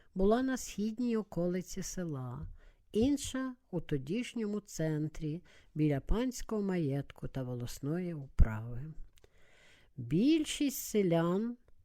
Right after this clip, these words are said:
худобу напували з річки, а воду для власних потреб брали з копанок. Якось на весняного Миколи прибився до села один чоловік.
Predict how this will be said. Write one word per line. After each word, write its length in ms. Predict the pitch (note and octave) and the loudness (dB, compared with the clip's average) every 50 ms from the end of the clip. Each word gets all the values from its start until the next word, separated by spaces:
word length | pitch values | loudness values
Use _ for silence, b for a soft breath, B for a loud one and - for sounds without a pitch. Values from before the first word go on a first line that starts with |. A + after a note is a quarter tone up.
| _ _ _ _ _ _ _ _ _ _ - _ _ _ _ _ _ _ _ _ _ _ _ _ _ _ - | _ _ _ _ _ _ _ _ _ _ -20 _ _ _ _ _ _ _ _ _ _ _ _ _ _ _ -10
худобу 600 | - - - G3+ G#3 F3+ G3+ C4+ E4 D#4+ D#4+ E4+ | 2 8 10 10 12 12 12 10 10 10 8 8
напували 680 | D#4+ D4+ C#4 - - A#3 A3 G#3+ A3+ B3+ C#4+ D4+ D#4 | 8 8 12 12 12 12 12 10 10 10 10 8 4
з 140 | C#4+ - - | 4 2 0
річки, 760 | D#4 E4+ E4 D4+ A3+ - - - - - - G2+ G#2 A2 C3+ - - - | 2 4 4 4 4 2 -4 -10 -10 -8 -8 -8 -6 -8 -10 -12 -8 0
а 120 | - F#3 | 4 4
воду 400 | F3 D3+ C#3+ D#3+ D#3+ - - G#3+ | 6 8 8 8 8 6 6 0
для 200 | G3 - A#3+ C4 | 2 2 0 0
власних 500 | B3+ B3 C#4 C#4 C4+ - - D4 C4+ - | 2 2 2 0 0 -2 -2 -6 -6 -2
потреб 560 | - - C#4 - - C4 C4+ C4+ C4+ - - - b b b b b b b | 2 2 2 2 2 0 0 0 0 2 2 2 b b b b b b b
брали 560 | E3 D3+ E3+ E3+ D#3+ D#3 D3+ D3 F3 A3+ A#3+ | 8 8 8 10 8 6 4 4 2 2 0
з 140 | - - - | -4 -8 -12
копанок. 880 | - - - B2+ A2 - - - - - - A#2 - - - - - - - - - - - - - - b b b b b b b b b b b b b b b | -10 -6 -4 -2 6 12 12 12 12 12 -10 -10 -12 -12 -12 -16 -16 -16 -18 -20 -20 -20 -20 -20 -20 -20 b b b b b b b b b b b b b b b
Якось 680 | C#3+ C#3+ E3+ - - C4 D4 D4+ - - D#4+ - - - | 0 2 2 4 4 4 4 2 4 2 2 2 4 4
на 120 | D4+ D4 | 2 4
весняного 760 | C4+ C4+ - - - - E3+ F#3 G#3+ B3 C4 B3+ A#3+ A3+ G#3+ G3 | 4 4 2 0 0 0 2 2 4 2 2 2 2 2 4 4
Миколи 680 | F3+ E3 D3+ - - - D#3+ F#3 A3+ A#3+ A#3 A3+ A3 | 4 2 2 0 0 0 2 2 2 2 0 0 0
прибився 720 | - - F3+ E3+ C#3+ B2 B2+ G3+ C4 D4+ C#4 - - B3+ | 10 10 10 10 10 4 4 4 4 4 2 0 -4 -6
до 160 | A3+ G#3 A3 G#3+ | -2 0 -2 -2
села 360 | - - G#3+ G3+ F#3+ F#3 F#3 | 0 -2 0 0 0 0 0
один 360 | F#3 F3+ D3+ E3 F3 F3 E3+ | 0 0 0 0 0 0 -2
чоловік. 800 | - - F#3 E3 E3 E3 D#3 D#3 C3+ A#2+ B2 C#3 _ - - | -2 -2 -2 0 0 0 0 0 -2 -4 -4 -6 _ -14 -20